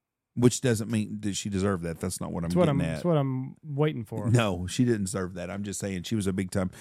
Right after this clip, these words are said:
Speaker 1: She was real staunch on the, um, the Black Panther movement and anti-government and all kinds of shit.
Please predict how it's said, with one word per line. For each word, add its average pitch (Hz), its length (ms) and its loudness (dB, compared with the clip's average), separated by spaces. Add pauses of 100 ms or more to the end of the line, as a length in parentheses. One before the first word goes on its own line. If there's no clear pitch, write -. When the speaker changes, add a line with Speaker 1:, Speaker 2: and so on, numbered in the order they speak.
(140)
Speaker 1:
She 139 140 8
was 117 140 8
real 117 180 8
staunch 104 540 2
on 95 220 0
the, 82 220 -2
um, 87 400 -2 (680)
the 98 80 -2
Black 107 300 4
Panther 104 360 2
movement 101 880 2
and 85 800 -4 (920)
anti-government 98 920 2
and 90 80 -8
all 87 80 -4
kinds 85 280 -8
of 65 100 -14
shit. - 260 -16